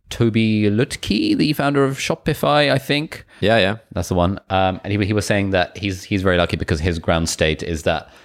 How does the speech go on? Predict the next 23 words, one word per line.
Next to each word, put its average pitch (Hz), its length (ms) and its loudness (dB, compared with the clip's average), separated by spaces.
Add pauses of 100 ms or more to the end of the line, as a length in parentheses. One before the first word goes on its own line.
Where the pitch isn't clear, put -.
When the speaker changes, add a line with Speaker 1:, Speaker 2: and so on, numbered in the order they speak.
(120)
Speaker 1:
when 104 80 -4
he's 98 80 2
not 104 140 0
doing 92 180 2
anything, 82 360 -2
he's 87 160 -2
not 101 120 2
just 95 100 -2
sitting 87 160 0
there 82 80 2
watching 80 220 -2
T 82 140 -2
V, 78 180 0
he's, 78 180 -4
like, 78 360 -2
actively 82 640 -2 (100)
trying 82 180 -2
to 78 120 -2
explore - 320 -2
new 80 120 0
topics - 340 -4
and 90 80 -4
stuff. 123 280 -2